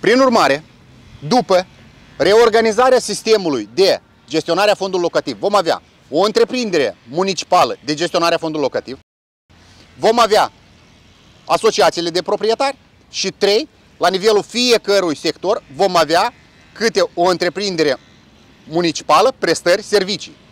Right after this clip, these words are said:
locative, care va asigura, ă, urgențele ce țin de intervenția la avarii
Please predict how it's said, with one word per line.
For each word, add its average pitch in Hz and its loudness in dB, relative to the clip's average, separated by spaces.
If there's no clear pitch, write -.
locative, 147 -2
care 233 4
va 175 2
asigura, 185 2
ă, 160 4
urgențele 175 0
ce 185 -6
țin 165 -6
de 131 0
intervenția 165 -2
la 156 0
avarii 147 0